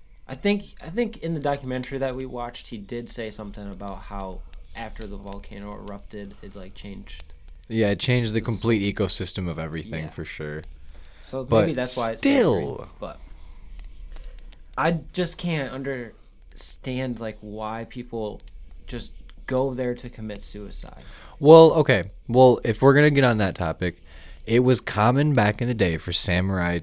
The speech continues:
Speaker 2: to honorably kill themselves. So if you commit seppuku, which is their way of, you know,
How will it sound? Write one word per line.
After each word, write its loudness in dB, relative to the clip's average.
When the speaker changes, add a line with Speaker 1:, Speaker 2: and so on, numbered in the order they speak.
Speaker 2:
to -2
honorably 6
kill 2
themselves. -4
So 2
if -4
you -2
commit -2
seppuku, 4
which 0
is -2
their 0
way -2
of, -8
you -4
know, -4